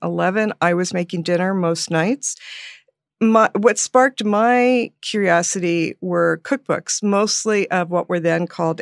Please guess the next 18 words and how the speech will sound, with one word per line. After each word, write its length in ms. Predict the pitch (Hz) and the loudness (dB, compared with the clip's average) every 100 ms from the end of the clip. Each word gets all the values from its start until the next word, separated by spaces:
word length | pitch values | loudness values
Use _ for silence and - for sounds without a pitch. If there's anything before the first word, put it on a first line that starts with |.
| - | -4
ethnic 340 | 196 - - | -4 -4 -8
cuisines. 680 | - 165 - 58 - - - - - - | -6 -6 -4 -4 -6 -8 -10 -16 -20 -12
So 600 | - - 208 185 175 170 170 - - - | -4 0 2 2 2 0 -2 -14 -12 -2
my 160 | 180 | 0
very 240 | 180 196 208 | 2 2 0
first 240 | 196 - | -2 -6
cookbook 380 | - 175 185 175 | -6 -6 -4 -2
I 60 | 170 | 0
ever 180 | 170 | 0
bought 240 | 170 165 - | -2 -2 -2
with 140 | 170 | -4
my 140 | 170 160 | -2 0
own 140 | 175 | 0
money 280 | 226 233 214 | 0 0 -2
was 220 | 180 170 | -4 -6
a 60 | 190 | -4
Greek 280 | 269 269 | -4 -4
cookbook. 580 | - 170 _ - - - | -6 -10 _ -14 -14 -18